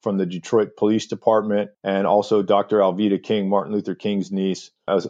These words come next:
among the guest speakers. And Detroit has a unique program with their chaplains that they use. They have probably the highest number of uniformed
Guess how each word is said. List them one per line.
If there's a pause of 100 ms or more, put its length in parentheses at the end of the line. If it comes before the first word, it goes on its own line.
among
the
guest
speakers. (180)
And
Detroit
has
a
unique (120)
program
with
their
chaplains
that
they
use.
They
have
probably
the
highest
number
of
uniformed